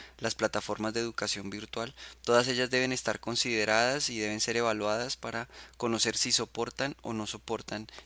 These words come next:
I P v seis. Hay unos casos bien interesantes en las que algunas universidades tienen asociadas clínicas o centros médicos y, eh, en ese sentido, pues también deberían incluirse como parte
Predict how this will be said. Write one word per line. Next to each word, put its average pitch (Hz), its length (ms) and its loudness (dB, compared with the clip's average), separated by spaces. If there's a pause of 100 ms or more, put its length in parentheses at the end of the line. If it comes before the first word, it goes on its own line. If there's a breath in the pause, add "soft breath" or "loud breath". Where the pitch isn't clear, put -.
(120)
I 113 120 -4
P - 160 -6
v 101 100 -2
seis. 107 440 -4 (1500 loud breath)
Hay 117 200 2
unos 127 360 0
casos 131 380 4
bien 131 180 2
interesantes 127 640 0
en 135 100 -4
las 120 160 0
que - 80 -2
algunas 107 540 -2
universidades 113 640 0 (320 loud breath)
tienen 113 320 4
asociadas 107 640 2
clínicas 120 640 2
o 113 80 -6
centros 110 460 -4
médicos 117 680 0 (600 loud breath)
y, 135 420 6
eh, 107 480 0 (300)
en 107 160 -2
ese 107 200 0
sentido, 123 460 2
pues 113 240 0
también 104 560 -2 (320 loud breath)
deberían 110 420 6
incluirse 117 1120 2
como 107 300 -8
parte 110 640 10